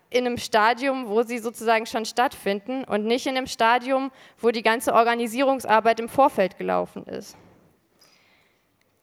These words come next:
Der dritte Punkt, an dem ich glaube, dass wir sozusagen auch nochmal so eine Kontroverse oft falsch diskutieren und wo ich glaube, dass sie nicht entlang von Kampagnenarbeit versus lokale Arbeit verläuft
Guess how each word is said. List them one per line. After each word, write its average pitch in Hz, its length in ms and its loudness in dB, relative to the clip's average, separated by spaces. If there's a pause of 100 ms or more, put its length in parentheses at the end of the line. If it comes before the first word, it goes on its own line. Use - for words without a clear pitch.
(160)
Der 226 120 4
dritte 320 300 2
Punkt, 349 260 0
an 269 140 0
dem 285 180 -2
ich 294 140 -6
glaube, 269 340 2
dass 277 200 -2
wir 247 100 -14
sozusagen 233 540 -2
auch 254 240 2
nochmal 285 340 -4
so 262 80 -6
eine 277 120 -4
Kontroverse 254 800 -4
oft - 420 -4 (340)
falsch 254 440 2
diskutieren 311 680 -4
und 233 300 -6
wo 220 100 -4
ich 226 140 -6
glaube, 220 340 -2
dass 220 180 -2
sie 226 260 -6 (680)
nicht 277 420 0
entlang 247 440 -2
von 240 460 -2 (160)
Kampagnenarbeit 240 1080 -2
versus 220 480 -2
lokale 220 460 -2
Arbeit 302 400 -2
verläuft 294 680 0